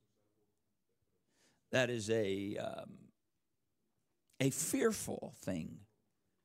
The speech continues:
to me. I want to be aware, and I want him to not just be present. I want,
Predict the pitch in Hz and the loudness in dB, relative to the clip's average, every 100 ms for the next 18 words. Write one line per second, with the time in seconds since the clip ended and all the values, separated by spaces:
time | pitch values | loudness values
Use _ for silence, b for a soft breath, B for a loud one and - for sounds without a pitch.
0 | _ 87 69 - - b b b - 185 | _ -14 -14 -16 -20 b b b -2 2
1 | 196 202 247 269 - 226 170 156 135 139 | 4 4 2 2 0 0 0 -2 0 0
2 | 139 110 92 - 110 - _ b b b | 0 -2 -6 -10 -16 -20 _ b b b
3 | b - 170 165 170 196 247 233 147 175 | b -2 2 4 4 4 4 4 2 2
4 | 165 135 160 147 175 180 147 160 - 143 | 2 2 2 4 4 2 2 0 2 0
5 | 135 - 175 135 139 135 - 139 135 147 | 0 4 4 4 0 -2 4 4 6 4
6 | 190 170 | 6 6